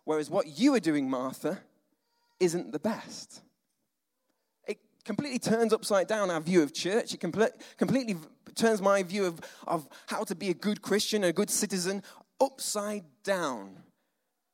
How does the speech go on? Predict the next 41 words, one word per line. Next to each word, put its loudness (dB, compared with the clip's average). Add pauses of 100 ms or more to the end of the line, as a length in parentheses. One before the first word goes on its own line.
(120)
No 4
longer 2
am 0
I 2
required 0
to -6 (960)
slave 0
away 4
like -4
a -2
martyr 0
for -10
Jesus. -10 (2250)
It -8
was -6
a -4
full 0
house. -8
It 0
was -4 (400)
possibly -2
up -2
to 2
a 6
hundred -2
people -6
there. -4 (160)
This -6
is -8
the -2
house 0
where 6
Lazarus -4
lived. -6
They, 0
brother, 0
sister, -2
Mary, 2
Martha, -2
brother, -8
sis-, -8